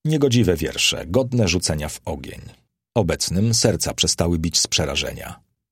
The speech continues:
Nero bowiem od dziecinnych lat nie usłyszał nigdy z niczyich ust podobnego wyroku. Tylko twarz Tygellina zaświeciła radością. Winicjusz natomiast pobladł, sądząc, że Petroniusz, który nie upijał się nigdy, upił się tym razem.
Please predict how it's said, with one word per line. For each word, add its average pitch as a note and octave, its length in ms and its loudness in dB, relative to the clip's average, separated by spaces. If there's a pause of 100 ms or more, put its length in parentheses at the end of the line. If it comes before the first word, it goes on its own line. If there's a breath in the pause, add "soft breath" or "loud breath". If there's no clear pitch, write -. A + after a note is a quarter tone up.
(100)
Nero C#3+ 260 6
bowiem F2+ 420 2
od F2+ 200 0
dziecinnych G#2 600 2
lat G2+ 240 2
nie B2 160 4
usłyszał C3 460 2
nigdy F2 320 2
z D#2 100 -2
niczyich A#2 560 -2
ust - 240 -2
podobnego E2+ 480 0
wyroku. - 560 -4 (460)
Tylko D#3 300 -2
twarz - 320 0
Tygellina G2 560 2
zaświeciła D2 560 -2
radością. - 580 -6 (640)
Winicjusz B2+ 520 2
natomiast A#2 440 2
pobladł, F#2+ 540 2
sądząc, G2 480 2
że E2 260 2
Petroniusz, F2+ 600 0
który E2 320 -2
nie G#2+ 200 0
upijał G2+ 460 0
się - 160 -4
nigdy, F2 420 0 (100)
upił D#2+ 320 -2
się - 160 -6
tym - 180 0
razem. B1 360 -2